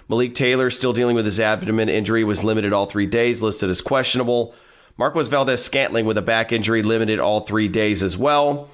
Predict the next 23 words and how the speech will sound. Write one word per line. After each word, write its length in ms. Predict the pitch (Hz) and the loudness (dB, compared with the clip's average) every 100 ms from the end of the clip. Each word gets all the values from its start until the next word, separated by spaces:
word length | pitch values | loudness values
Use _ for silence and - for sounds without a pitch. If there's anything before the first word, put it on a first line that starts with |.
| _ | _
He 280 | - 131 139 | -4 0 0
is 140 | 117 | 0
listed 380 | 95 120 - 117 | 0 -2 0 -4
as 540 | - 104 101 98 92 - - - _ | -2 0 2 0 -4 -8 -20 -20 _
questionable. 680 | - 143 - 110 92 82 - _ _ _ _ _ _ _ - - _ _ - | -2 -2 0 -2 -2 -4 -8 _ _ _ _ _ _ _ -20 -20 _ _ -2
No 120 | 139 | 0
Randall 260 | 151 143 | 2 0
Cobb. 340 | 131 123 85 - _ _ _ _ _ _ - | 0 -2 -2 -8 _ _ _ _ _ _ -4
The 80 | |
wide 180 | 113 131 | 0 0
receiver 340 | 143 139 143 123 | 0 0 0 0
group, 460 | 101 90 - - | -2 -2 -6 -14
Juwann 300 | - 113 135 | -4 0 0
Winfree, 340 | 127 135 127 113 | 0 0 0 0
was 140 | 107 | 0
elevated 500 | 120 123 123 120 113 | 0 0 2 0 0
from 200 | - 110 | -2 0
the 340 | 107 104 107 | 2 2 0
practice 380 | - 120 120 113 | 0 -2 -2 -4
squad 280 | - 117 113 | -2 0 0
to 100 | 113 | -2
the 160 | 107 - | -2 0
active 540 | 110 110 113 104 139 | 0 0 -2 -2 -6